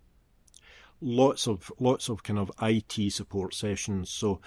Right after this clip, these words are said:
it's just a continuation of that, but just a, a, a very different, uh, technology, and something that we hope will be really able to engage with a lot of people because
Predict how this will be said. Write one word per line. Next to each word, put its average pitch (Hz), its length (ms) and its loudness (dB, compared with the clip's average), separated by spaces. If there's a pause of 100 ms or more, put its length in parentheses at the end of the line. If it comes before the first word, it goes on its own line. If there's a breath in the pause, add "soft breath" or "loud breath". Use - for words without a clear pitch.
(240 loud breath)
it's 117 180 0
just - 220 -2
a 101 80 -4
continuation 101 920 -2
of 92 120 -6
that, 101 280 -2
but 95 140 -6
just 101 280 -6
a, 92 120 -6
a, 101 240 -6
a 92 100 -8
very 104 360 0
different, 101 500 -6 (680)
uh, 98 280 0 (320)
technology, 104 760 0 (400 loud breath)
and 104 260 4
something 104 760 0
that 104 160 -2
we 104 120 -2
hope 107 420 0
will 98 320 0
be 104 400 -4
really 104 580 4
able 104 180 2
to - 160 -6
engage 95 680 -4
with 101 100 -6
a 98 60 -8
lot 101 200 -6
of 92 80 -8
people 104 360 -4
because 98 760 -6